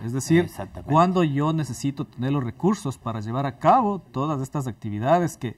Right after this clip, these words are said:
Speaker 1: estoy planificando hacer en la parte agrícola.
Speaker 2: Quiere decir que un buen momento sería, por ejemplo, aquí para la academia, el generar un espacio de inducción, de capacitación en esta línea, o sea,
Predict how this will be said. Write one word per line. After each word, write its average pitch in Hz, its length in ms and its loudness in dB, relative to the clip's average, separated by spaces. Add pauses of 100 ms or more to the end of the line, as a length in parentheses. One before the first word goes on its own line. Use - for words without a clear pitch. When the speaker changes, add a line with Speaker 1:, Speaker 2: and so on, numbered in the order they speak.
Speaker 1:
estoy - 300 -6
planificando 123 540 -6
hacer 120 160 -8
en 123 60 -2
la 110 80 -6
parte 117 280 -4
agrícola. 90 260 -10
Speaker 2:
Quiere 127 200 -2
decir 135 260 -4
que 131 100 -4
un 120 140 -4
buen 123 240 -4
momento 117 480 -6
sería, 107 420 -6
por 85 140 -8
ejemplo, 92 300 -8
aquí - 180 -14
para 92 260 -6
la 85 140 -8
academia, 90 560 -10 (300)
el 98 120 -8
generar 98 380 -2
un 113 140 -6
espacio 120 680 -2
de 92 440 -10
inducción, 101 640 -8
de 90 100 -10
capacitación 104 760 -12
en 85 140 -12
esta 101 160 -14
línea, 95 320 -8
o - 40 -16
sea, 92 200 -8